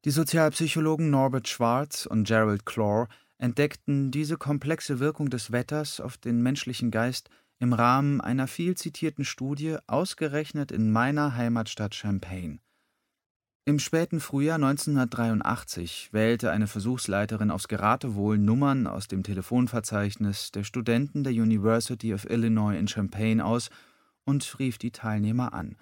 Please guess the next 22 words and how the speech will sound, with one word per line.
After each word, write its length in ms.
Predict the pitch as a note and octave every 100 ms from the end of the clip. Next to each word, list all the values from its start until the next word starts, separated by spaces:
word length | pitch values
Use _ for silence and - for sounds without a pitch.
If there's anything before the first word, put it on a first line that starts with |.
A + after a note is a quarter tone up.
| _ _ _ _ _ _ -
Die 100 | F#2
einen 540 | A#2 A2 G#2+ A2 G#2+
an 280 | - G#2 G2
warmen, 520 | G2+ G#2 A2 A2+ A2
sonnigen, 560 | G2 G2+ A2+ A#2 C#3 D3 - _
die 160 | A#2 -
anderen 560 | A2+ D3 A#2 F#2 F#2+ G2+
an 280 | G2+ A#2
regnerischen 640 | B2 B2+ G#2 F#2+ F2 - -
Tagen. 400 | F2 D#2+ D2+ - _ _ _ _ -
Damals 380 | A#2+ C3 C#3 C#3+
war 100 | C3+
es 80 | A#2
noch 140 | A#2+
nicht 200 | B2+ -
möglich, 540 | A2+ B2 A#2+ A#2+ G#2+
die 140 | - G2+
Nummer 400 | G#2 A2+ A#2+ A2
des 160 | G2
Anrufers 640 | - A#2+ B2+ A2 G#2 F#2+ -
zu 160 | -
sehen 340 | F2 F#2 G2